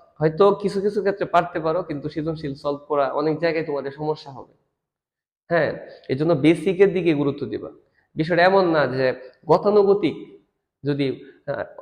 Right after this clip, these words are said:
আমরা পড়ি, যে এমন যদি হয় যে just খালি সূত্রগুলি মুখস্থ করলাম আর সিকিউ করে দিলাম বা এমসিকিউ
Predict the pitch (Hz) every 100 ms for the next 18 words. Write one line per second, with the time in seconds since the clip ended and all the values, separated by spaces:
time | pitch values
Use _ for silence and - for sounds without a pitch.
0 | - _ - 143 147 147 170 151 123 -
1 | 131 151 175 190 180 175 165 139 131 139
2 | 139 - - - 165 160 170 160 196 196
3 | 170 160 165 175 170 175 185 214 175 117
4 | - - - - - 165 151 143 120 107
5 | - _ _ _ _ _ _ _ _ _
6 | _ _ 135 139 123 - - 160 160 156
7 | 147